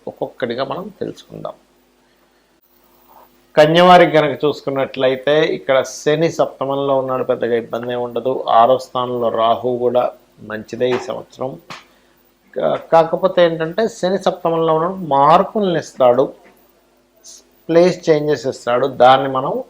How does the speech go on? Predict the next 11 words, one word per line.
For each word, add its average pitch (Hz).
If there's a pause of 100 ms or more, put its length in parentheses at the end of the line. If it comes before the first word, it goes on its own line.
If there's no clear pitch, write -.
(580)
యాక్సెప్ట్ 151
చేయాలి, 131
తప్పదు. 120 (920)
ఇక 165
రెండో 160
విషయం 156
ఏమిటి 147
అని 135
చెప్పి 131
చూసుకున్నట్లయితే, 123
పర్టికులర్గా 127